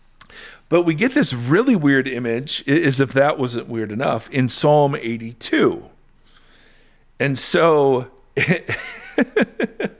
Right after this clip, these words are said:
God presides in the great assembly. He renders judgments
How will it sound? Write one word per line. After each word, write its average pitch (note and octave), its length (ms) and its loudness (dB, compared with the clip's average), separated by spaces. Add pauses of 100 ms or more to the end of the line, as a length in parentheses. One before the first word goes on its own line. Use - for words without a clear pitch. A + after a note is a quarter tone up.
(1700)
God B3+ 680 2 (760)
presides D3 1160 2 (260)
in D3 160 2
the C#3+ 100 2
great D3+ 760 -2 (300)
assembly. A2 880 -2 (720)
He - 200 0
renders G3 560 2
judgments D#3 920 -2